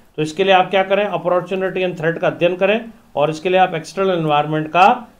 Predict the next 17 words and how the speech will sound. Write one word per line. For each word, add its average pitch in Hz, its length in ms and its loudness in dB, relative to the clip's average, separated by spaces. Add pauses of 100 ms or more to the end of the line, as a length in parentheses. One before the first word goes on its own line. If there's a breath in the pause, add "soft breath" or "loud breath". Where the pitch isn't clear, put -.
स्कैनिंग 139 540 -2
करें। 143 300 0 (580 soft breath)
The 156 160 -2
development 220 680 0
of 202 220 2
effective 185 500 -2
strategy 170 560 -2
and 175 200 -4
the 160 120 -2
formulation 180 540 -2
of 175 120 -6
global 156 300 -2
strategic 165 460 -8
objective 160 480 -4
are 170 140 0
made 156 260 -2
feasible 143 440 -2